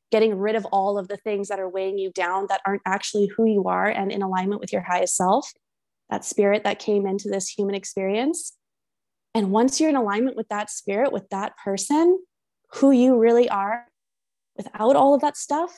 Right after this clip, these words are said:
that you've picked up throughout your entire existence, that is when you can really start consciously manifesting, and things will start to fly into your life so fast, <laughs> so fast without any work,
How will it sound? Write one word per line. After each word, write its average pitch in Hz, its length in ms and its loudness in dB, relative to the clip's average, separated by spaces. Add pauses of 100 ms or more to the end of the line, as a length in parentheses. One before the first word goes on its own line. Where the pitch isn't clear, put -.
(360)
that 233 100 0
you've 202 180 -4
picked 269 280 0
up 262 180 2
throughout 233 200 0
your 226 140 4
entire 220 540 2
existence, 311 840 0 (680)
that 269 180 0
is 294 140 2
when 285 120 4
you 269 80 4
can 233 200 0
really 226 220 4
start 208 260 -4
consciously 196 480 -6
manifesting, 190 840 -4
and 196 260 2
things 247 280 6
will 269 80 6
start 226 240 0
to 202 300 2 (180)
fly 196 220 4
into 196 320 2
your 180 160 -6
life 170 360 -4 (1000)
so 226 420 2
fast, 285 680 -4 (340)
<laughs> - 320 -20
so 302 640 -2 (140)
fast 226 360 -8
without 240 360 -4
any 269 260 0
work, 196 420 -2